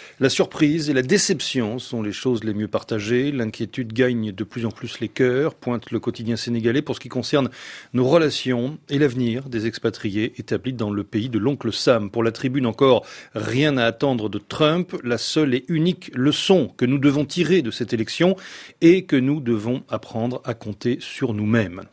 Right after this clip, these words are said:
En effet, renchérit le journaliste de la R T S, Mamadou Thior, interrogé par le quotidien Enquête, toujours au Sénégal, les relations africano-américaines devraient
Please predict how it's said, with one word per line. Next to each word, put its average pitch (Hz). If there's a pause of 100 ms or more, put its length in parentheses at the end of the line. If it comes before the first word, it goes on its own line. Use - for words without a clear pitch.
(380)
En 147
effet, 139
renchérit 131
le 123
journaliste 113
de 104
la 101
R -
T 131
S, 147
Mamadou 113
Thior, 139
interrogé 107
par 123
le 101
quotidien 104
Enquête, 127
toujours 95
au 92
Sénégal, 117 (480)
les 117
relations 120
africano-américaines 127
devraient 117